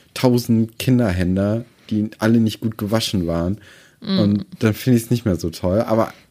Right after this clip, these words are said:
Speaker 1: im ersten Moment hatte ich gedacht, okay, rosa Flausch-Ohrenschützer sind eigentlich ganz toll.
Speaker 2: Ja,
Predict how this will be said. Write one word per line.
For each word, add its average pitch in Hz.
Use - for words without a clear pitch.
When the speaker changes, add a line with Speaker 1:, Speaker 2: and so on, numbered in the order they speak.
Speaker 1:
im 120
ersten 143
Moment 170
hatte 147
ich 135
gedacht, 123
okay, 123
rosa 113
Flausch-Ohrenschützer 117
sind 104
eigentlich 117
ganz 156
toll. -
Speaker 2:
Ja, 220